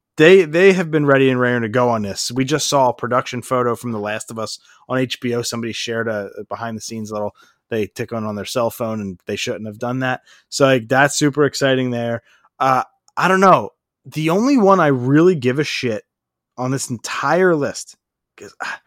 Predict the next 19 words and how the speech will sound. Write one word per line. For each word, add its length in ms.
is 180
Doctor 400
Strange, 500
and 160
that's 160
simply 300
because 640
I 160
love 300
WandaVision, 640
and 160
I, 80
that's 320
gonna, 160
like, 180
tie 240
the 120
room 240
together. 400